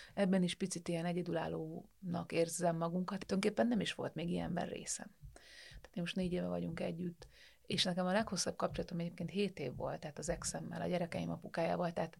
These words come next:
ő összességében nem tudom arra a válaszra, választ arra a kérdésre, hogy együtt lehet-e élni ötven évig, mit, én nem tudom, én nekem nem sikerült huszonöt évig se. Én azt látom, hogy egyetlen kapcsolat sem tart örökké.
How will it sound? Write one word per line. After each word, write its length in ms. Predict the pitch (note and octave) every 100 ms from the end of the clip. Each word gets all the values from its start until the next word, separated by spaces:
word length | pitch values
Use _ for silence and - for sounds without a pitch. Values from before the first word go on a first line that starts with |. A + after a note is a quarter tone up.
| -
ő 200 | F3+ -
összességében 680 | F#3+ F#3+ G#3 - G3 F#3 F#3
nem 140 | G3
tudom 240 | A3 G#3+ E3+
arra 180 | E3
a 40 | D#3
válaszra, 560 | E3 - E3+ - F3 - - - -
választ 460 | F#3+ F3 E3 - F#3+
arra 140 | E3+
a 60 | D#3+
kérdésre, 420 | F3+ E3 - E3
hogy 140 | D#3 D3 -
együtt 340 | - F#3 E3
lehet-e 340 | - D#3 D3+ -
élni 380 | E3+ D#3+ - -
ötven 460 | - D3+ F3 E3 D#3+
évig, 220 | F3 G#3+
mit, 200 | A#3+ A3+
én 140 | - G#3+
nem 200 | G#3+ D3
tudom, 240 | C#3+ -
én 160 | - F#3
nekem 200 | F3 F#3
nem 140 | F3+
sikerült 540 | E3 - D#3 C#3+ - -
huszonöt 440 | F3+ F3 E3+ D#3+ C#3
évig 220 | E3 E3+
se. 280 | - - -
Én 240 | A3+ A3
azt 280 | G#3+ F#3+ F#3+
látom, 320 | E3 D#3+ E3+
hogy 140 | E3 F3
egyetlen 420 | F#3+ G3+ G3 -
kapcsolat 400 | E3+ F3+ - -
sem 180 | - D#3
tart 280 | - - -
örökké. 480 | D#3 - - -